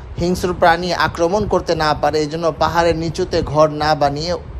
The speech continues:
তিনি পাহাড়ের উঁচুতে ঘর বানিয়েছিলেন।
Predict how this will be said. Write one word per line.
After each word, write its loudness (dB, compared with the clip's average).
তিনি -4
পাহাড়ের 0
উঁচুতে -4
ঘর 4
বানিয়েছিলেন। -2